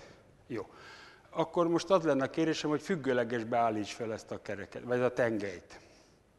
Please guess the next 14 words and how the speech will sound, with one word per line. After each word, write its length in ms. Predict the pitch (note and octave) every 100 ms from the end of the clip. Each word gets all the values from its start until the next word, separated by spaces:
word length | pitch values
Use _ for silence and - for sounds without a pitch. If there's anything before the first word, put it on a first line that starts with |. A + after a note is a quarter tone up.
| - - - _
Úgy. 300 | G#2 F#2 D#2+ - _ _ - - - -
Jó, 120 | D3+
forgassuk 640 | E3+ F#3 E3 C#3+ - C3+
át 160 | B2+ A#2
a 40 |
másik 440 | A#2 B2 A#2+ D3 -
irányba. 600 | D3+ D3+ D3+ D#3 F#3 F3+ - - - - _ _ _ A2 G#2+ _ _ _ _ B2+
Úgy, 460 | C#3+ D3 G#3 - - -
igen. 360 | C#3+ A#2 F#2 E2+ - - - -
És 100 | -
egy 120 | C#4
párszor 420 | - C3+ B2+ D3 B2+
forgasd 560 | C3+ A#2 A2 G#2 G2
át, 220 | G2+ F#2